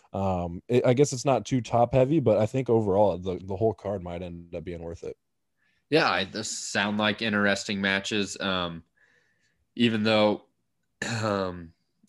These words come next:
Speaker 2: I know you're not a fan of the guy, but also this weekend is, uh, what is it? Logan Paul versus Floyd Mayweather.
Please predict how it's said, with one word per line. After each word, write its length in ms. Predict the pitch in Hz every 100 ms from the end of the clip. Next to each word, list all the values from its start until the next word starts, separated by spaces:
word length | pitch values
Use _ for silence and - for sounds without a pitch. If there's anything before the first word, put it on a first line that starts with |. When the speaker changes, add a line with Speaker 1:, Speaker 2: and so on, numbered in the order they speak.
| -
Speaker 2:
I 80 | 113
know 180 | 104 101
you're 280 | 101 117 127
not 240 | 120 117
a 80 | 104
fan 320 | 117 113 110
of 140 | 104
the 80 | 104
guy, 320 | 101 101 101
but 160 | 104 101
also 380 | 104 110 - 107
this 280 | 104 101 104
weekend 400 | 95 104 95 95
is, 240 | 92 92
uh, 400 | 92 87 87 87 - _ _ _ _ _ _ _ _ _ _
what 180 | - 90
is 140 | 90 90
it? 140 | -
Logan 360 | 107 107 113 107
Paul 260 | 117 110
versus 320 | 104 101 101
Floyd 520 | - - - 117 113 110
Mayweather. 640 | 110 107 107 107 110